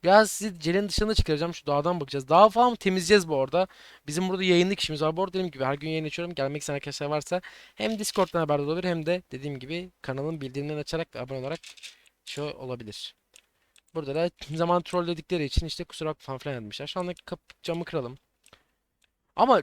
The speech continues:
çok böyle klas duruyor ya. Böyle, tamam diğer kelebekler de güzel. Ammenna bak. Bu arada bu kelimeyi kesip oğlum Ammenna'yı ama bu kelebeğin ya benim diye midir ne bileyim böyle ayrı bir dadı var ya. Ne bileyim. Ee, havası böyle çok daha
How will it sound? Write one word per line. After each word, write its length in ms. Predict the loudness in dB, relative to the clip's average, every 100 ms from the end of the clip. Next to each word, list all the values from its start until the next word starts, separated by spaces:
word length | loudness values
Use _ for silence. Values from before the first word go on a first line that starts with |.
| 2
çok 160 | -4 -4 -2
böyle 220 | 0 2 0
klas 400 | 10 12 12 6
duruyor 180 | -4 -2
ya. 220 | -2 -2
Böyle, 180 | -4 -8 _
tamam 260 | -4 -2 2
diğer 160 | 2 2
kelebekler 500 | 0 -2 0 0 0
de 40 |
güzel. 340 | -4 -10 -10 -14 _
Ammenna 600 | -10 -6 -4 -4 -8 -10
bak. 120 | -12 -16 -14
Bu 80 | -10
arada 140 | -10
bu 40 |
kelimeyi 280 | -8 -8 -6
kesip 240 | -6 -8 -8
oğlum 140 | -8
Ammenna'yı 480 | -10 -10 -10 -10 -8
ama 180 | -8 -8 -12 -20 -20 -20 -20 -20 -20 _ -20 -20 _ _ _
bu 80 | -8
kelebeğin 580 | 0 2 4 4 2 -2 _ -12
ya 340 | 0 4 4 6
benim 320 | 4 4 0
diye 160 | 0 0
midir 320 | 2 2 2
ne 100 | 0
bileyim 280 | 0 -2 0
böyle 300 | 0 0 -2 -6 -20 -20 -20 _
ayrı 360 | 8 10 10 4
bir 180 | -2 6
dadı 280 | 6 8 8
var 180 | 8
ya. 240 | 6 2 0
Ne 160 | -2
bileyim. 300 | -2 -2 -4 -8 _ _ _ _ -4
Ee, 360 | -2 -2 -2 -8
havası 500 | -8 -2 0 -2 -2
böyle 220 | -2 -4 -4
çok 280 | -12 -2
daha 220 | 4 4